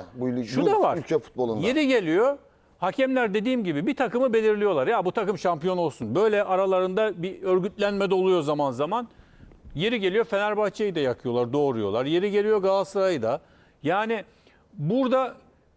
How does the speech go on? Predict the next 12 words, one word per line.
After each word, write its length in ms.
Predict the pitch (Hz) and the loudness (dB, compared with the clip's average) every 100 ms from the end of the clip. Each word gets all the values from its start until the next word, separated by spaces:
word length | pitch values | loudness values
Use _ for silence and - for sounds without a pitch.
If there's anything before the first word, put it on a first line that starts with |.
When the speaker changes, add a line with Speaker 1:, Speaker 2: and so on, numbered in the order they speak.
| _ _ _ _ _ | _ _ _ _ _
Speaker 2:
o 140 | 233 277 | -2 2
yüzden 440 | 247 180 202 214 - - _ _ _ _ _ _ _ _ - | 2 2 0 -2 -8 -20 _ _ _ _ _ _ _ _ -6
şunu 300 | 208 220 208 | 0 0 2
diyemem. 420 | 202 170 110 143 | 2 2 0 -2
Bu 80 | 196 | 0
sezon 420 | 226 165 180 196 - | 0 2 0 -2 -8
işte 400 | 143 - 175 147 151 - | -12 -2 -2 -2 -6 -6
hakemler 580 | 160 170 196 170 131 | -6 -2 -2 0 -2
Beşiktaş'ı 540 | 127 - 180 202 165 185 | -2 -4 -4 -4 -2 0
doğrayacak, 600 | 190 190 175 190 185 - | 2 2 0 -2 -2 -4
Trabzonspor'u 800 | 135 151 170 196 - 185 190 180 | -2 0 -2 -4 -4 -2 0 2
doğrayacak. 480 | 185 185 180 202 | 0 0 -2 -4